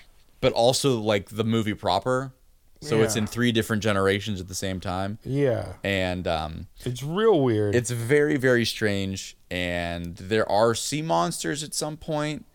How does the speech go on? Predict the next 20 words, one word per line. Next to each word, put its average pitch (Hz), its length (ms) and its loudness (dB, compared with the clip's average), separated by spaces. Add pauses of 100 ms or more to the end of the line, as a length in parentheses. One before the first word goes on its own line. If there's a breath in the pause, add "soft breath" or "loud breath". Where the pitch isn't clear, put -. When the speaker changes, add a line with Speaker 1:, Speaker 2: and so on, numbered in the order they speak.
(220)
Speaker 1:
They 113 120 0
don't 143 180 0
really 135 200 4
elaborate 104 600 4
on 104 180 -2
that. 104 360 -4 (140)
Speaker 2:
Yeah. 101 380 -4 (320)
Speaker 1:
But, 101 480 2
um, 82 500 -4 (720)
it's, 110 240 -6
the 127 180 2
whole 185 200 2
movie 156 380 2
is, 98 120 -2
like, 98 140 -2
one 104 320 0
big 101 240 -2
second 85 400 -4
act. 78 360 -8 (360)
Speaker 2:
<laughs> - 240 -10